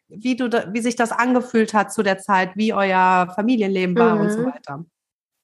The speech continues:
Speaker 2: Ähm, ja, ich muss sagen, das kam halt auch alles relativ plötzlich. Der Mats war die ersten drei Monate halt ein super Anfänger-Easy-Baby und dann kam irgendwie der dritte Schub und, äh, vierte Monatsregression und auf einmal war dieses Kind total anders.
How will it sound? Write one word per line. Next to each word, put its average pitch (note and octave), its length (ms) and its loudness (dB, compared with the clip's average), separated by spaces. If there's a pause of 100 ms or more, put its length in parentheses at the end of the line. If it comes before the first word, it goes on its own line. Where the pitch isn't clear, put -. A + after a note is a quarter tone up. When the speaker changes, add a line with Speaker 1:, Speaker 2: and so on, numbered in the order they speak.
(460)
Speaker 2:
Ähm, B3 280 4
ja, C4+ 100 6
ich D4 60 0
muss D#4+ 160 2
sagen, D#4 200 2
das B3 120 -2
kam D#4 260 -2
halt B3+ 160 -2
auch A#3 80 -4
alles C4+ 300 -4
relativ B3 400 -4
plötzlich. F#3+ 480 -2
Der F#3 80 0
Mats B3 240 0
war A#3+ 180 4
die A3 80 -2
ersten A#3+ 240 -2
drei A3 140 0
Monate A3+ 400 0
halt G#3 160 -2
ein G#3+ 140 -6
super A#3+ 380 0
Anfänger-Easy-Baby A3+ 1300 -2
und G#3+ 480 0
dann G#3 160 2
kam A#3 240 -2
irgendwie G#3+ 320 -4
der G#3 120 0
dritte A#3 280 -4
Schub C4+ 380 -2
und, G#3+ 420 -2
äh, G3+ 300 2
vierte A#3 260 -2
Monatsregression A3+ 960 0
und F#3 140 2
auf - 160 0
einmal F#3+ 680 0
war G3 120 0
dieses F#3+ 180 -4
Kind F#3+ 220 -12
total D3 320 -6
anders. D#3+ 480 -2